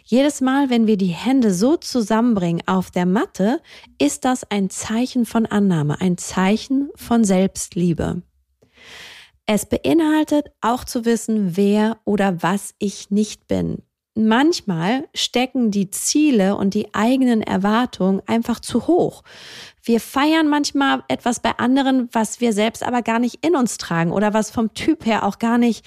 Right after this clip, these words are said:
zu unserer Einstellung oder unserem ganzen Sein passt. Kannst du den anderen Menschen, den du vielleicht großartig findest, einfach so sein lassen, ohne dich mit ihm vergleichen zu wollen?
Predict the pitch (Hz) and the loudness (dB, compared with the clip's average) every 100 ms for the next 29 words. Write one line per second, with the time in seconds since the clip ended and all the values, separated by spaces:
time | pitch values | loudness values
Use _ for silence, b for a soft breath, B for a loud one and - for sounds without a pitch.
0 | B B - - - 240 220 220 - 226 | B B -10 -6 0 2 2 0 0 0
1 | 339 - 220 196 180 202 208 214 214 214 | 0 0 0 0 2 0 0 0 0 0
2 | 214 214 185 196 240 240 - - - - | 0 0 2 2 2 2 -2 -10 -12 -14
3 | - - _ _ _ _ B B B B | -18 -20 _ _ _ _ B B B B
4 | B - 269 254 - 302 233 220 - - | B -6 0 0 2 2 2 0 -2 -2
5 | 254 311 285 269 220 214 233 202 196 214 | 2 4 4 2 4 2 0 0 2 2
6 | 220 233 226 214 - - 233 294 330 - | 0 0 -2 -2 -6 -4 2 2 2 -2
7 | 185 175 - 180 170 156 - - - 214 | -6 -8 -6 -4 -2 -4 -8 -18 -6 -4
8 | 277 - 277 - 190 220 214 180 185 208 | -2 -2 -4 -2 0 2 2 2 2 2
9 | 233 226 254 - 226 262 277 - 254 - | 0 0 -4 0 2 2 0 -2 -4 -2
10 | 214 202 - 208 208 180 175 170 196 254 | -4 -4 -2 0 0 0 -2 -2 0 -2
11 | 233 254 262 277 302 | -2 0 2 2 0